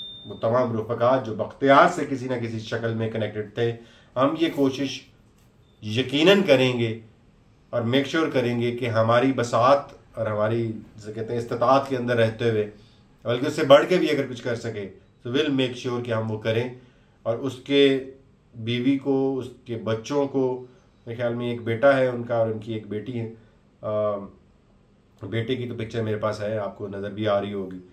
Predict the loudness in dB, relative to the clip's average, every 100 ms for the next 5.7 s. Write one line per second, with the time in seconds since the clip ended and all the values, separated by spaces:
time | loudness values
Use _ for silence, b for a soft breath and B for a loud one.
0 | b b b _ -8 -6 -6 -6 -6 -6
1 | -6 -4 -2 -2 0 -2 -2 -2 -6 -2
2 | 0 -2 -6 -18 _ _ _ _ _ _
3 | _ _ _ _ -8 -6 -2 4 4 4
4 | -2 -18 _ _ 0 0 0 -8 0 4
5 | 4 2 0 0 0 -4 -8